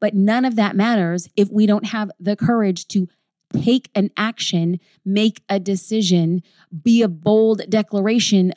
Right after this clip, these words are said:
of what is possible. And if things don't work out the way that we want, although we hope they do, we will remain undaunted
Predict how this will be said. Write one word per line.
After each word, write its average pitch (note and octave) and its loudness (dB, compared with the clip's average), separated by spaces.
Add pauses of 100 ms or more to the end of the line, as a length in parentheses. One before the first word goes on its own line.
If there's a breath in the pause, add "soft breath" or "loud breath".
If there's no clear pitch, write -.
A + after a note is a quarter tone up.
of F#3+ 0
what F#3+ 2
is F3 -2
possible. F3+ 0 (100)
And F#3+ 0 (100)
if B3+ 2 (140)
things A3+ 0
don't G3+ 2
work F#3+ -2
out G3+ 2 (240)
the G3+ 0
way G#3+ 0
that G3+ 0
we G#3+ 4
want, F#3+ 0
although E3+ 2
we A#3 0
hope G#3+ 0
they A#3 -2
do, F3 0 (240 soft breath)
we A3 -2
will G#3+ -2
remain G#3+ 2
undaunted F#3+ 2